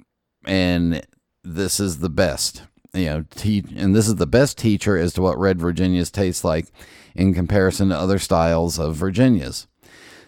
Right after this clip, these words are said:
There is a mild top note, and I don't know what it is, but I find it pleasurable, and it doesn't distract from the flavor of the leaf.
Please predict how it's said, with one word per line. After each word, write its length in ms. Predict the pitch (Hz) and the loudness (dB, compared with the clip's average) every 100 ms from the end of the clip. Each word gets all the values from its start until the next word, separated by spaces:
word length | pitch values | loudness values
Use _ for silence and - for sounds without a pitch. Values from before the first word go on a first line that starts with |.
| - | 2
There 140 | 104 | 4
is 100 | 92 | 6
a 60 | 90 | 4
mild 480 | 95 107 143 165 | 6 6 6 6
top 320 | 127 110 87 82 | 4 2 2 0
note, 360 | 90 117 - - | 4 4 2 -2
and 140 | 82 | 0
I 80 | 82 | 2
don't 240 | 82 95 | 2 2
know 80 | 104 | 2
what 240 | 120 113 127 | 4 4 4
it 120 | 123 | 2
is, 300 | 90 101 98 | 0 0 -2
but 180 | - 92 | 0 2
I 120 | 90 | 2
find 320 | - 101 107 | 2 2 2
it 140 | 85 | 0
pleasurable, 720 | - 107 95 92 113 120 131 139 | 0 2 2 2 0 2 2 0
and 180 | 98 95 | 0 0
it 140 | 80 | 0
doesn't 380 | 98 95 104 80 | 2 2 2 -2
distract 560 | 110 - 95 90 95 - | -4 -2 0 0 -2 0
from 180 | 95 | 2
the 80 | 92 | 2
flavor 560 | 87 - 92 92 92 85 | 2 2 4 4 2 0
of 160 | 80 | -2
the 80 | 78 | -2
leaf. 500 | 107 139 120 - - | 2 2 2 -2 -16